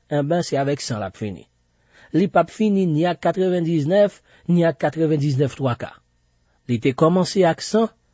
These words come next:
l ap fini ak san, paske okenn nan yo menm p ap peri.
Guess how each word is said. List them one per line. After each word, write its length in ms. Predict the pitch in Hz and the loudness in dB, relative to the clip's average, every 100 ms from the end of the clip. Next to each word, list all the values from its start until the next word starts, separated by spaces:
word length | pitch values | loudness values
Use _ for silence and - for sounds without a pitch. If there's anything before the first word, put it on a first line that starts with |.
| _ _ - | _ _ -4
l 120 | 135 139 | 0 0
ap 80 | 131 | 0
fini 400 | - 165 160 160 | -4 -2 0 -4
ak 240 | - 131 - | -4 -6 -6
san, 320 | - 233 156 _ | 0 2 2 _
paske 480 | - 123 - 135 139 - | -6 -6 -4 -2 -4 -4
okenn 480 | 135 117 - 131 131 | -4 -4 -2 0 2
nan 140 | 139 131 | 2 2
yo 120 | 113 | 0
menm 280 | 104 92 - _ _ _ _ _ _ _ _ _ _ | -4 -8 -14 _ _ _ _ _ _ _ _ _ _
p 80 | - | -14
ap 80 | - | -8
peri. 340 | 104 104 120 | -6 -2 -2